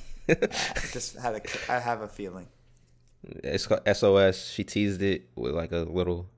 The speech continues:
Speaker 1: Blacklight music video. I don't know if that's Blacklight, but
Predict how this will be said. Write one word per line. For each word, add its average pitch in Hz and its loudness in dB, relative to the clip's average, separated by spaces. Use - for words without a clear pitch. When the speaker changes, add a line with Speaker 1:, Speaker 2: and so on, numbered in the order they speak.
Speaker 1:
Blacklight 98 0
music 110 -2
video. 123 2
I - -6
don't 95 2
know 101 2
if 90 -2
that's 85 -2
Blacklight, 82 -4
but - -14